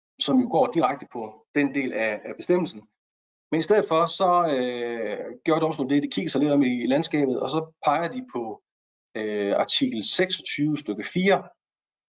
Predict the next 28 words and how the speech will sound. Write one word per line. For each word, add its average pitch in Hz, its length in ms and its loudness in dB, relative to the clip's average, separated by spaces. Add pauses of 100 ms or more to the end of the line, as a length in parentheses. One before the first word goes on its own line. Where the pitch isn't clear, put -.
som 131 300 2
er 127 300 4
en, 131 300 -2
øh, 113 400 -6
er 165 100 0
den 165 180 0
bestemmelse, 135 520 0
der, 107 340 2
der 120 120 -4
beskriver, 156 440 2
hvornår 147 340 2
vi 123 80 -4
kan 123 200 -4
anvende 127 640 -2
udbud 180 260 2
med 143 120 6
forhandling 151 500 0 (180)
med 175 180 2 (100)
forudgående 127 420 -2
offentliggørelse, 104 540 -4 (600)
eller 139 180 4
for 117 80 2
den 107 100 2
sags 101 160 -4
skyld - 180 -6
konkurrence - 460 0
på 107 80 -4
dialog. 101 420 -4